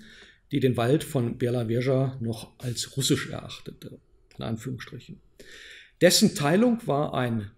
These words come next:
Zugeständnis Stalins an die polnische Exilregierung. Versuche der weißrussischen Parteielite, die Entscheidung mit Unterstützung von Wissenschaftlern aus Moskau zu beeinflussen,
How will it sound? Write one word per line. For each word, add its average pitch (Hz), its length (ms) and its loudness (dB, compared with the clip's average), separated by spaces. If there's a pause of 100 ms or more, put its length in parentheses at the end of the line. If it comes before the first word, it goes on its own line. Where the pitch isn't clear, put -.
Zugeständnis 160 1160 2
Stalins 165 880 0
an 139 180 -2
die 139 200 0
polnische 147 760 0
Exilregierung. - 1200 -2 (680)
Versuche 135 400 2
der 117 360 4
weißrussischen 156 760 2
Parteielite, 170 840 -2
die 127 100 -4
Entscheidung 143 640 -2
mit 127 120 -4
Unterstützung 135 760 -4
von 113 240 -4
Wissenschaftlern 139 760 -4
aus 110 300 -6 (380)
Moskau 135 420 2
zu - 220 -4
beeinflussen, 135 880 -2